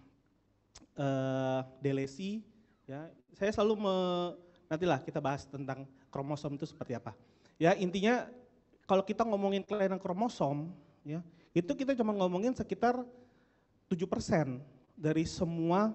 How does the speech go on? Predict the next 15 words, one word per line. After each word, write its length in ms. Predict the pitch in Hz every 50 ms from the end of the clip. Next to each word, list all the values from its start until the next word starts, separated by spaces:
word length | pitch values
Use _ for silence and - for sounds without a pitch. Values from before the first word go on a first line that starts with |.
| - - -
bayi 480 | 165 156 147 143 143 156 180 202 214 196
yang 80 | 190 - -
ada 320 | 160 147 147 156 175 175
lahir 320 | 170 160 156 147 170 180 170
dengan 160 | 170 170 170
cacat 240 | 151 139 - 143 147
bawaan. 400 | 135 120 127 127 - 120 107 107 101 - - - - _ _ _ _ _ _ _ _ _ _ _ _ _ _ _ _
Ya, 240 | - 123 123 131 - -
sisanya, 560 | - 170 - 214 175 175 185 202 240 311 233 - - - - - _ _ _ _ _
ya, 240 | - 123 110 104 110 113 _ _ _ _ _ _ _ _ _ _ _ _ _ _ _ _
ini 160 | 127 127 156
harus 240 | 220 202 180 180 -
dideteksi 400 | 156 151 151 160 143 - - 190
dengan 160 | 170 156 147
U 80 | 143